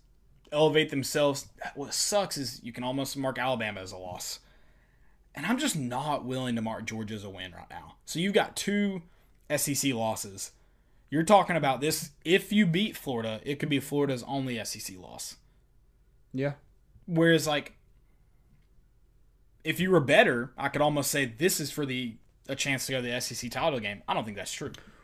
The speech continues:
Speaker 2: What if it's a tie? So what if
Speaker 1: You
Speaker 2: what
Speaker 1: do
Speaker 2: if
Speaker 1: have to beat Florida to go to this game.
Speaker 2: So what, what if Tennessee beats Florida and then we lose to Georgia and Alabama? Georgia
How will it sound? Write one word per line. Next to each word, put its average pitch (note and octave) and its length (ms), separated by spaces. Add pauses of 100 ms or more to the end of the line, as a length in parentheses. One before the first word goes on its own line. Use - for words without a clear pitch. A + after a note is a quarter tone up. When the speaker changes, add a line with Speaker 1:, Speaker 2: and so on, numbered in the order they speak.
(140)
Speaker 2:
What F#3 120
if B3+ 100
it's C4 120
a F3+ 60
tie? D#3 340
So D3+ 240
what F3+ 240
if G3 280
Speaker 1:
You F3 120
Speaker 2:
what E3+ 60
Speaker 1:
do A3+ 120
Speaker 2:
if F3 60
Speaker 1:
have E3 180
to C#3 100
beat C3+ 260
Florida A#2+ 360
to G#2+ 160 (240)
go C3+ 140
to A#2+ 80
this - 180
game. - 220 (120)
Speaker 2:
So - 280
what, F3+ 320
what G#3 160
if G3 480 (520)
Tennessee F3+ 360
beats D3 220
Florida A#2 420 (2000)
and C#3 240
then C#3 440
we C#3+ 120
lose D3 320
to C3+ 100
Georgia C#3 600
and B2+ 100
Alabama? A2 600 (1000)
Georgia D3 720